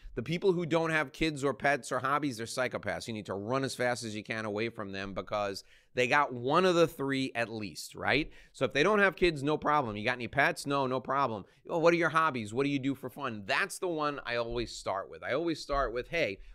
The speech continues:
what do you do for fun? What are your hobbies?" And if they have kids or pets, they'll say, "Oh, I got two big dogs. I spend, like, an hour and a half a day walking the dogs." "Oh, what type of dogs? What breed?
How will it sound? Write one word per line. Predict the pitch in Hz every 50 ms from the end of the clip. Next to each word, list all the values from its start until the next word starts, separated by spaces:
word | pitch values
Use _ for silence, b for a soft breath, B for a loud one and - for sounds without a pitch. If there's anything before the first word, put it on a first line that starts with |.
| b -
what | 127 147
do | 151
you | 156 156
do | 151 131 143 143 135
for | - - 131
fun? | - - 120 110 98 85 73 62
What | 92 107 120 131
are |
your | 131 127 123 113
hobbies?" | 110 117 113 117 113 104 95 69 - - - b b b b b b
And | - 147 143 139 - - -
if | 175 165
they | - 156 147
have | 143 151 160 151 135
kids | - - 190 220 214 180 156 151
or | 156 139
pets, | - 202 190 185 - -
they'll | - 151 143
say, | - - 135 131
"Oh, | 135
I | 139 131 127
got | 113 117 113
two | - - 143
big | 120 131 123 107
dogs. | 104 117 113 113 113 113 104 98
I | 101
spend, | 104 - - 117 107
like, | 101 98 95
an | 98
hour | 101 107 113
and | 110 104
a | 104 110
half | 110 104 - 104
a |
day | 92 104 107 107 101
walking | 98 90 95 101 101 - 110 98
the | 98
dogs." | 95 104 101 104 107 110 107 -
"Oh, | - - -
what | 185 196 185 190
type | - - 139 143 139 -
of | 135 123 -
dogs? | 120 117 120 117 120 117 98
What | 104 110 107 98 -
breed? | - 110 120 117 120 117 117 117 117 104